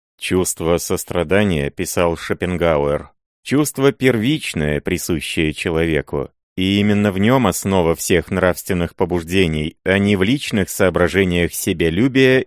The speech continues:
и не в чувстве долга». При этом в чувстве сострадания Шопенгауэр отмечал две стороны.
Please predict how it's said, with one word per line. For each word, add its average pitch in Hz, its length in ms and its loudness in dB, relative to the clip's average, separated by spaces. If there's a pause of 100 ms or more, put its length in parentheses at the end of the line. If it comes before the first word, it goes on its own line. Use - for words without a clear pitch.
и 107 140 2
не 110 200 4
в - 60 -16
чувстве 127 560 -4
долга». 76 580 -2 (380)
При 80 180 -2
этом 78 380 -2
в - 80 -18
чувстве 80 540 -4
сострадания 82 960 -2
Шопенгауэр 113 840 0
отмечал 113 600 0
две 98 280 0
стороны. 92 640 -2